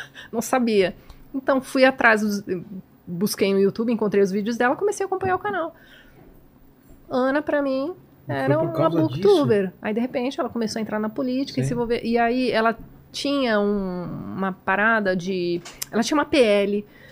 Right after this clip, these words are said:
Speaker 1: sobre filmar professores, né, pra evitar bullying, porque ela sofreu muito bullying também por ser crente, enfim. E aí ela tinha uma P L dessas aí. E, enfim,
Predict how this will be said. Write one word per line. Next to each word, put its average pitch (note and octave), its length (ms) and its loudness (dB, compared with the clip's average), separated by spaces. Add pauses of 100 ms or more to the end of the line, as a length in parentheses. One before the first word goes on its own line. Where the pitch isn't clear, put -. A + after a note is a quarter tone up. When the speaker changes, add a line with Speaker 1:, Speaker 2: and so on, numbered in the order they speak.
(120)
Speaker 1:
sobre G#3 840 4
filmar G#3+ 840 2
professores, F#3 1400 -2 (840)
né, G3 180 2
pra G3+ 160 0
evitar G#3 300 2
bullying, G#3+ 580 4
porque G#3 160 -4
ela G3+ 120 2
sofreu A#3+ 400 0
muito A#3+ 200 -2
bullying G3 280 0
também F#3+ 240 -2
por G#3 180 -4
ser - 380 -2 (500)
crente, F#3+ 1040 -2
enfim. E3+ 500 -6 (640)
E G3 120 0
aí F#3+ 180 2
ela A3+ 200 4
tinha A#3 300 -2
uma A3+ 120 2
P A#3 120 -2
L G#3 300 2
dessas F3+ 540 -2
aí. F#3+ 400 -2 (960)
E, C4 180 4
enfim, A3 540 2